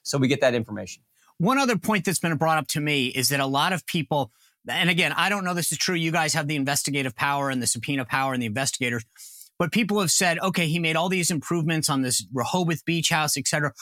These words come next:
Speaker 2: Why aren't we calling in contractors to say how and who paid you for all these improvements on his house?" That might be a way that he was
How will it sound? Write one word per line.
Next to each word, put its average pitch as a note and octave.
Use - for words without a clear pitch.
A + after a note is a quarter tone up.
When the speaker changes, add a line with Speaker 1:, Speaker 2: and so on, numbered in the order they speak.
Speaker 2:
Why D#3+
aren't F3+
we F3
calling D#3+
in C#3
contractors C#3+
to C#3+
say C#3
how F3
and D#3
who F3+
paid E3
you C3
for D3+
all D3
these D3+
improvements C#3
on B2+
his A#2+
house?" E3+
That E3
might E3
be D#3
a C#3+
way D#3
that D3
he C3+
was C3